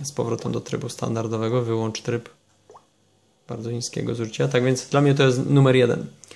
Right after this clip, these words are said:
E, drugim punktem, dlaczego bym wymienił Samsunga Galaxy S cztery, jest szybszy autofokus oraz, em, czyli inaczej mówiąc, aparat.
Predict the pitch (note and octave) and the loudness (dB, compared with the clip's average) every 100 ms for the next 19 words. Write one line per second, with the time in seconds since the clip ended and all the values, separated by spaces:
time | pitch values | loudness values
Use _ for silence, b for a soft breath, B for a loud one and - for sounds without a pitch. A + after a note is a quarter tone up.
0 | B B B D#3 C3 A#2+ A#2+ C#3+ D#3+ D3 | B B B -2 2 4 4 4 6 4
1 | D3 C#3+ D#3+ D3+ - C3+ A#2+ B2 A#2+ - | 2 2 2 2 2 2 4 2 2 0
2 | C3 B2 B2 - C3+ B2 A#2+ A#2+ B2 B2 | 4 4 4 4 2 2 2 2 4 2
3 | A#2+ - A2+ A2 B2+ B2 A#2 A#2 A#2 A#2 | 0 0 -2 0 0 2 2 2 0 -2
4 | - A#2 - - B2 B2 A#2+ B2 - B | -4 -4 -4 0 2 4 4 0 -4 B
5 | - - C#3+ - - C3 A#2+ B2 B2 A#2+ | -12 -4 -4 0 2 2 2 2 2 -2
6 | - - - B B - B2+ A#2+ C#3+ D#3+ | -6 -10 -14 B B 0 4 4 2 0
7 | - D3 C#3 C3 C3 C3 C3+ F3 D#3 C#3+ | -4 -2 2 2 2 0 2 4 4 4
8 | C#3 C3+ B2+ B2 A#2+ B2 A#2 - | 4 4 4 2 0 0 0 -4